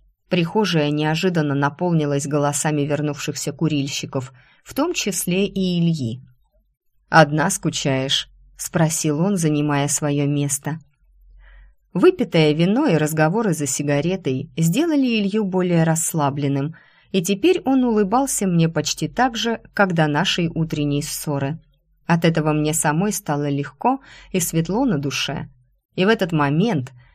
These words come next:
я поняла ещё одну вещь. Илья не должен страдать вместе со мной из-за роковых превратностей другого мира, о существовании которого он даже не догадывается.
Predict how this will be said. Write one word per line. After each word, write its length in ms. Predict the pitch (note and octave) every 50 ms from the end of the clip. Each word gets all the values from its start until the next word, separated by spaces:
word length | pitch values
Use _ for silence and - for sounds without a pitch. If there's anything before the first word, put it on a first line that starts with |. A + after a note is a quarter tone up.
| _ -
я 180 | F3 A3 B3+
поняла 420 | B3 - A#3+ A#3+ B3 C4+ C#4 D4+ D#4+
ещё 400 | D#4 B3+ G#3 - - - B3 A3+
одну 300 | G#3 F3 E3+ F3+ F3 F3
вещь. 440 | E3 D#3 C#3 B2+ B2 - - - - - - _ _ _ _ _ -
Илья 340 | - G#3+ G#3 G#3+ G#3 A3+ G#3+
не 160 | G#3 G#3+ A3
должен 440 | G3 G#3 A3+ G#3 D#3+ C#3+ D3+ D3+ C#3
страдать 540 | - - - D3+ D3+ D3+ D#3 E3 E3+ E3 D#3
вместе 460 | C#3+ D#3 D3+ D3+ C#3+ C3+ - - C#3
со 220 | - - D#3+ C#3+
мной 420 | D3 D3+ E3+ F#3 F3+ D3 C#3 - - _ _ _ _ -
из-за 320 | G#3+ A3 F#3 E3+ E3+ F3 E3+
роковых 440 | F3 E3+ F3+ F3 F3 G#3 G3 -
превратностей 1040 | - F#3+ E3 D3 D#3 D#3 E3+ G3 G3 - D#3 C#3 C3+ - - - B2+ B2+ - - - -
другого 520 | F3 F3 F#3 F3 F3 E3+ D#3+ D3+ D3 D#3
мира, 540 | D#3 D#3+ E3 E3+ D#3+ D3 C3 B2 C3 C3+ - - - _ _ _ _ _ _ _ _ _ -
о 100 | A3 A3+
существовании 1000 | - - G#3+ - - G3+ G3+ - F#3+ F#3 F3+ F#3 A3 A#3 A3+ G3 E3 D3+ D3 D3
которого 760 | D3+ - D#3+ D#3+ - - G#3+ A3 F3+ C#3+ B2+ C3+ C#3 C3 C3+
он 220 | - G3 F#3 E3+ D#3+
даже 300 | F3 G3 G#3+ G3 F#3 E3+
не 180 | E3 E3 E3
догадывается. 1120 | D#3+ D#3+ D3+ D3+ D#3 D#3+ E3+ E3+ E3 D3+ C#3 C3+ B2+ B2 B2 B2 - - - - D#3+ E3 E3